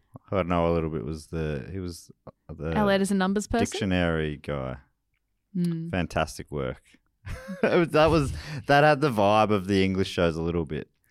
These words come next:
Speaker 2: Yeah.
Speaker 1: That sort of, it's just very chilled out. A lot, I, yeah. But it didn't have any of the crash zooms or anything that, uh, Tipping Point has. Tipping Point, a bizarre <laughs> dichotomy of styles. Um,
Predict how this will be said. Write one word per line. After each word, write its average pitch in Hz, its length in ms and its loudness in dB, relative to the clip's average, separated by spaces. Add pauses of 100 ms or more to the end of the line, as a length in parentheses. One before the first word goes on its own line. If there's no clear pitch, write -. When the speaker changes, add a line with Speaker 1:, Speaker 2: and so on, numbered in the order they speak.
Speaker 2:
Yeah. 226 280 4
Speaker 1:
That 113 160 4
sort 131 180 4
of, 110 100 4
it's 104 160 0
just 104 240 0
very 107 540 6
chilled 90 360 2
out. 78 340 2 (500)
A 104 100 0
lot, 110 340 4
I, 95 40 -6 (180)
yeah. 95 400 2 (720)
But 110 140 2
it 107 160 2
didn't 120 160 4
have 107 180 4
any 101 200 4
of 90 80 2
the 90 140 2 (120)
crash - 340 -4
zooms 80 300 -2
or 78 60 -2
anything 78 440 -6
that, 76 260 -8
uh, 76 200 0
Tipping 92 320 0
Point 80 240 -2
has. 67 340 -6 (220)
Tipping 135 400 0
Point, 107 240 4
a 92 120 4
bizarre 92 520 2
<laughs> 82 140 0
dichotomy 80 520 0
of 76 120 2
styles. 71 600 -2 (880)
Um, 107 600 4